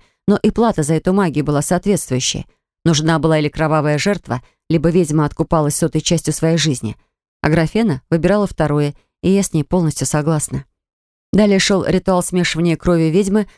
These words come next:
со специальными ингредиентами и крови того, на кого совершается сие колдовство.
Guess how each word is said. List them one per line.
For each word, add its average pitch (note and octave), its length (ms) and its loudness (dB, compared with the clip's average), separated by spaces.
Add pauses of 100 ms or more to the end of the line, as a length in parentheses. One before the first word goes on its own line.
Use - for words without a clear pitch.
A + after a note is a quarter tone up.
(160)
со G3+ 120 -6
специальными F3+ 720 2
ингредиентами D#3 840 0 (200)
и F#3 60 2
крови F#3 320 2
того, F3+ 260 0
на G3+ 120 0
кого F3 260 -2
совершается E3+ 600 -2
сие D#3+ 260 0
колдовство. D#3+ 640 -2